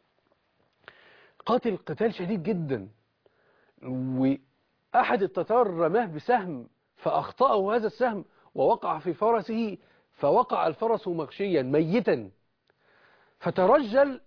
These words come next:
سيف، سيف قط-، سيف الدين قطز كان قائد جيوش المسلمين في اللحظة دي، ترجل على رجليه وقاتل ماشياً بلا خيل، فرآه أحد الأمراء وهو يقاتل ماشياً،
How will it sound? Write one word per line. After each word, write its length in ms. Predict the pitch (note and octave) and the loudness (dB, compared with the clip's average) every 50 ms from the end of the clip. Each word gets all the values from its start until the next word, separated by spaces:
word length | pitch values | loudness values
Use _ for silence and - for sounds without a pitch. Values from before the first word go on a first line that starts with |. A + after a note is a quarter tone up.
| - _ _ | -20 _ _
سيف، 440 | _ - A3+ F3+ F#3 D#3 B2+ A#2 A2+ | _ -10 -6 -6 -6 -6 -8 -10 -8
سيف 200 | - G3+ F#3 - _ | -6 -6 -6 -2 _
قط-، 160 | G3+ F#3+ - | -2 -2 -2
سيف 200 | - - F#3 D#3 | -2 -4 -4 -4
الدين 180 | D3+ C3 D#3+ F3+ | -2 -2 -2 -2
قطز 380 | - - G#3+ - A3+ G3 E3+ E3+ | -2 -2 -2 -2 -2 -2 -4 -8
كان 240 | - - C3+ C3 | -6 -4 -4 -4
قائد 420 | - - G#3 G3 G3 F#3 D3 C3+ C3+ | 0 2 2 2 2 0 -2 -6 -4
جيوش 420 | C3+ E3+ F#3 G3 B3 B3+ - - | 0 2 2 4 4 2 2 0
المسلمين 440 | A3+ F#3+ F#3 E3+ - - F3+ G3+ G#3+ | 0 0 0 -2 -2 -2 -2 -2 -2
في 100 | - - | -2 -4
اللحظة 320 | D#3+ E3+ D#3 - D3 C#3 | -6 -6 -4 -4 -6 -6
دي، 160 | C3 C3+ B2 - _ _ _ _ _ _ _ _ _ _ | -6 -6 -8 -10 _ _ _ _ _ _ _ _ _ _
ترجل 460 | - E3 F3+ B3+ D4 A#3+ G3 A#3+ A3+ A3 | 2 6 6 6 6 6 4 4 6 6
على 360 | G#3 F3+ F#3 G3 G3 F#3+ F#3+ | 6 4 4 6 6 6 6
رجليه 480 | F3 F3+ D3+ D#3 G#3+ C4+ D4 C#4+ A3+ - - - _ _ _ _ _ _ _ _ _ _ _ | 4 0 0 4 6 6 6 4 2 -4 -8 -20 _ _ _ _ _ _ _ _ _ _ _
وقاتل 560 | - E3+ F3 F3+ C4 C#4 C#4 C#4 C#4 A#3+ A#3 A3 | 2 2 4 6 6 6 6 8 6 4 6 4
ماشياً 480 | G#3+ G#3 G3+ F#3+ - C4+ C#4+ C#4+ C#4+ | 4 2 0 0 -2 -2 0 0 0
بلا 460 | C4+ A#3 F#3 F3 A3 D#4 D4+ C#4 B3 | 0 -2 -4 -2 0 4 6 6 4
خيل، 400 | G#3 - B3+ C4+ B3+ G#3 D#3 A#2+ - _ _ _ _ _ _ | 4 4 2 2 2 0 -6 -12 -14 _ _ _ _ _ _
فرآه 520 | _ G#3 G#3+ G#3+ A3 C#4+ E4 D#4 D4+ D4+ D4+ | _ 4 4 6 8 6 6 6 6 2 0
أحد 220 | - C4 B3+ G#3 | -2 -2 -2 -2
الأمراء 520 | G#3+ - F#3 F#3 F3 E3+ F3+ F#3+ G3 - - _ _ _ _ _ _ _ _ _ _ _ _ _ _ _ _ - | -2 -4 -2 0 2 4 6 6 4 4 0 _ _ _ _ _ _ _ _ _ _ _ _ _ _ _ _ 2
وهو 240 | D#3 - B3 B3 | 4 6 8 8
يقاتل 440 | A3+ G#3+ - - A#3+ B3 - A#3 G#3 | 8 6 4 4 2 2 2 2 -2
ماشياً، 560 | G3+ F#3+ F3+ E3 - - A#3+ A#3+ A#3 G#3 E3+ | 0 0 0 -2 -2 0 2 2 2 2 0